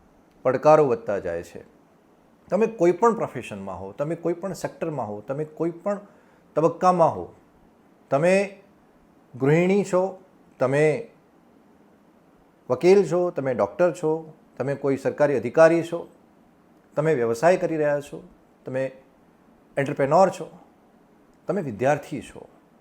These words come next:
તમે સ્પર્ધાત્મક પરીક્ષાની તૈયારી કરી રહ્યા છો, તમે કોઈ પ્રોફેશનલ એક્ઝામિનેશનની તૈયારી કરી રહ્યા છો, તમે વિદેશમાં સેટલ થવા માગો છો, તમે દેશમાં સેટલ થઈને કંઈક સારું કામ કરવા માગો છો,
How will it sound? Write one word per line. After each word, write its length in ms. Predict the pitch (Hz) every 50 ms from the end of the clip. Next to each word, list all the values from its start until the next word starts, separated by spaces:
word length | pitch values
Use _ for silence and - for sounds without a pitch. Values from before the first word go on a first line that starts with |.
| _ _ _ _ -
તમે 160 | - 196 180
સ્પર્ધાત્મક 560 | 160 - - 147 139 151 156 151 156 175 175
પરીક્ષાની 340 | 147 151 147 131 - 156 151
તૈયારી 280 | 135 139 127 131 131 139
કરી 220 | 135 127 117 117
રહ્યા 240 | 104 98 92 90 90
છો, 200 | 90 - - 107
તમે 180 | - 135 143 156
કોઈ 140 | - 160
પ્રોફેશનલ 460 | - - 123 - - 131 - - 151 131
એક્ઝામિનેશનની 580 | 113 113 127 127 127 127 117 - - 135 120
તૈયારી 260 | - 117 117 117 117
કરી 200 | 113 - 98 101
રહ્યા 200 | 98 98 92 92
છો, 200 | 92 92 - - - _ _ _ _ _ _ _ _ _ _ _ _ _ _ _ -
તમે 180 | 165 185 208 185
વિદેશમાં 400 | 160 160 185 208 208 208 208 180
સેટલ 260 | - 175 143 147 147
થવા 240 | - - 127 117 107
માગો 360 | 107 98 95 101 101 98 98
છો, 240 | - - 113 110 - - -
તમે 200 | 170 196 226 214
દેશમાં 920 | 220 - 127 131 165 185 185 - 208 220 226 214 175 - - - - _
સેટલ 300 | - - 151 143 165 156
થઈને 240 | - 151 156 156 160
કંઈક 160 | 156 160 151
સારું 300 | - - 139 135 139 135
કામ 160 | 135 127 135
કરવા 240 | 123 123 110 107 104
માગો 340 | 101 101 95 98 101 101 95
છો, 260 | - - 107 104 -